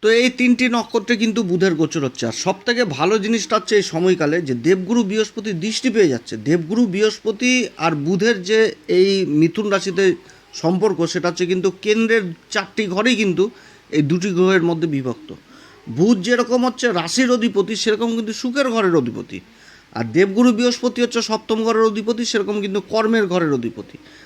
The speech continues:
তো দেবগুরু বৃহস্পতি দৃষ্টির বিশেষ এই সময়কালে ফল পাবে আর কি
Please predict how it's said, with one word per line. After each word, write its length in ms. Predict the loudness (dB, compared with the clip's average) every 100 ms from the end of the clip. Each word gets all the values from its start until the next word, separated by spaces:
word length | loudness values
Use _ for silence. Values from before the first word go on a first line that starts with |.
| _
তো 80 | -6
দেবগুরু 440 | 2 2 2 0
বৃহস্পতি 520 | 2 2 0 0 -4 -2
দৃষ্টির 440 | -4 -6 -6 -4
বিশেষ 460 | -4 -2 0 2 2
এই 100 | 0
সময়কালে 560 | 0 -2 0 0 0 -4 _ _ -20 -20 _ -2
ফল 260 | 2 2 0 -10 -6
পাবে 280 | -2 2 4
আর 100 | 2 -2
কি 140 | -6